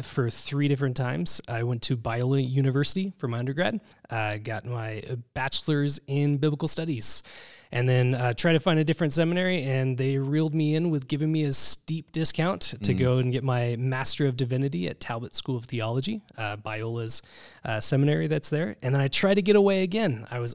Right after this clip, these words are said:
Speaker 1: all set to go somewhere else, and then, uh, I came back one more time for my Master of Theology,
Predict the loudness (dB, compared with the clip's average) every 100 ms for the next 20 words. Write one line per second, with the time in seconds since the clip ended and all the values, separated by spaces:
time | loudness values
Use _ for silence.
0 | -8 -4 -2 0 0 -2 -4 -2 0 0
1 | 0 0 -2 -4 -2 0 0 -4 -4 -4
2 | -6 -6 -8 -12 -20 -20 -14 -8 -4 -4
3 | -2 -4 -4 -6 -4 -6 -4 -4 -6 -6
4 | -6 -6 -6 -4 -2 -2 -2 -6 -6 -4
5 | -2 -2 -4 -6